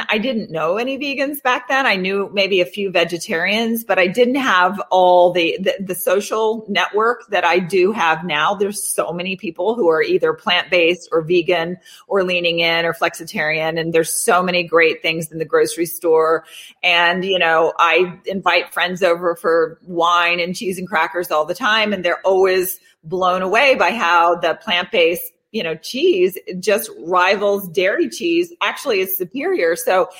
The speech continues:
it's kind of fun. The social aspect of it has turned from, like, "Oh my God, I'm all on my own. I don't know how to do this," you know, finding my way, navigating situations, to, like, people are really curious now. They've heard the words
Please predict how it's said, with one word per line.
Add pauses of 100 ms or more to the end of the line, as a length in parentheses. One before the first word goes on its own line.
(140)
it's
kind
of (100)
fun.
The
social
aspect
of
it
has
turned (380)
from,
like,
"Oh
my
God,
I'm
all
on
my
own. (320)
I
don't
know
how
to
do
this,"
you
know, (120)
finding
my
way,
navigating
situations,
to,
like,
people
are
really
curious
now.
They've
heard
the
words